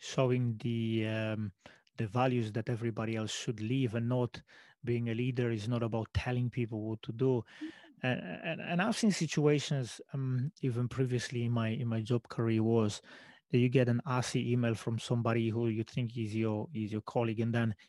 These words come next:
Speaker 1: he comes in a few minutes later and you have a normal conversation, and you're like, "What the fuck is this all about? You're sending an arsey email,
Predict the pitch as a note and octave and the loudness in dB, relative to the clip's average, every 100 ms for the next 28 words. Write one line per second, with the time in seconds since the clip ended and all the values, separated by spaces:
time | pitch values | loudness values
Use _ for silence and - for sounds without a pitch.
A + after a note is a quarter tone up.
0 | - B2 C3 A#2+ A2 A#2+ A#2 A2+ _ - | -8 -2 0 2 2 2 0 -2 _ -6
1 | B2 A#2 A2 G#2 A2+ A#2 A#2+ B2 A#2 A2+ | -2 0 -2 -2 0 0 0 0 2 2
2 | B2 B2+ C3 C3 B2+ C3 A#2 - D#3 F3 | 2 4 4 2 2 0 0 0 2 2
3 | - A2+ A2+ A#2 A#2 - _ - - _ | 0 -2 0 0 0 -2 _ -20 -20 _
4 | _ D#3 G#3 F#3+ G3 - D#3 E3+ E3 D3 | _ 0 2 2 0 0 2 4 4 4
5 | A#2+ A#2 A2+ A#2+ - D#3 D3 B2+ A#2+ C3 | 4 2 2 0 2 4 4 2 0 0
6 | - A#2 A#2+ A#2+ C3 | -2 0 2 4 2